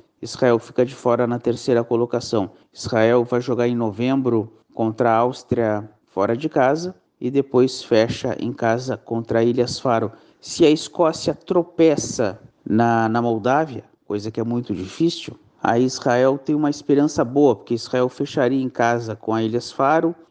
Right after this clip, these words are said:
e a Escócia enfrenta a Dinamarca, que tem cem por cento de aproveitamento. Aí Israel, de repente, pode tentar um, uma segunda colocação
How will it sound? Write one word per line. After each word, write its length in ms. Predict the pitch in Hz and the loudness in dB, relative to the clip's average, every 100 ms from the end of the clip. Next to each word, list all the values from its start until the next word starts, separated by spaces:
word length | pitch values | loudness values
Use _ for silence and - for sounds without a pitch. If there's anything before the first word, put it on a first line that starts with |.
| - | -4
e 80 | 123 | 0
a 60 | 123 | 0
Escócia 560 | 123 - 139 135 - | 0 -2 0 0 -4
enfrenta 680 | 143 - 127 127 - 123 87 | -6 -2 -2 -2 -2 0 0
a 40 | |
Dinamarca, 560 | 120 131 123 120 131 131 | -2 -2 0 0 -2 -6
que 100 | - | -6
tem 120 | 131 | -6
cem 180 | - 135 | -2 -4
por 180 | 135 135 | -4 -8
cento 500 | - 127 123 - 123 | -2 -2 -2 -2 -2
de 640 | 123 117 117 117 117 113 | 0 0 2 2 2 0
aproveitamento. 720 | 107 123 123 123 131 127 135 | -2 -2 -2 0 2 2 2
Aí 60 | 123 | 0
Israel, 340 | 120 - 117 | 0 2 2
de 100 | 123 | 4
repente, 380 | 127 110 117 - | 0 0 -2 -4
pode 260 | - 120 123 | -2 -2 -2
tentar 300 | - 104 113 | -6 -2 0
um, 180 | 113 95 | 0 -4
uma 300 | 85 117 117 | -4 -4 -4
segunda 460 | - 127 127 120 | -4 -2 -2 -2
colocação 680 | - 110 110 107 - 127 160 | 0 0 0 -4 0 0 0